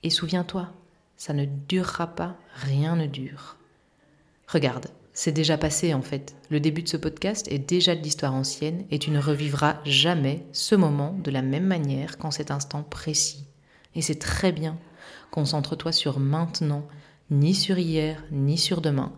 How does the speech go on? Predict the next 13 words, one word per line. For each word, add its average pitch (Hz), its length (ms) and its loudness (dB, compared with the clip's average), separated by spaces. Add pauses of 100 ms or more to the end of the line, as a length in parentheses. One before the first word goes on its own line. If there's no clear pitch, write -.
(300)
juste 160 360 -2
maintenant. 165 400 -2 (760)
Et 135 100 -2
en 156 100 0
fonction 214 380 0
de 143 80 -2
ta 185 160 -2
situation, 156 720 -2 (480)
demande-toi, « 143 680 0 (1120)
Qu'est-ce 240 320 2
que 160 140 -4
je 151 120 -4
choisis ? 160 560 -2